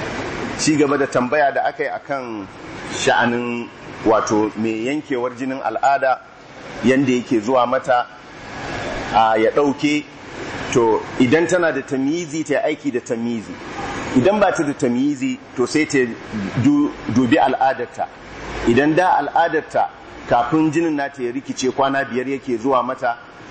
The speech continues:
sai ya zo kwana ɗaya, sannan ya ɗauke, bayan kwana uku ya sake dawo mata, haka za ta rinka ƙirgawa har sai ta cika kwana biyar.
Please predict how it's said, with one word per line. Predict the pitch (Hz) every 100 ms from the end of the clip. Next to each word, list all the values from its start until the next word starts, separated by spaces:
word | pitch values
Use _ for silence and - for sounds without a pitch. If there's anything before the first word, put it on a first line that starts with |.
| -
sai | - 135
ya | 139
zo | 139
kwana | 139 143 139 139
ɗaya, | 139 143 143 139 - -
sannan | - 147 135 135
ya | 135
ɗauke, | 151 135 127 120
bayan | 135 135
kwana | 143 135 139
uku | 143 131
ya | 123
sake | 135 131
dawo | 110 131 135
mata, | 135 131 123 117 -
haka | 135 120
za | 131
ta | 127
rinka | 120 131 117
ƙirgawa | 143 127 131 127 131 - - - -
har | - 135
sai | 151 139
ta | 139
cika | 135 151 127
kwana | 135 127 131 127
biyar. | 117 120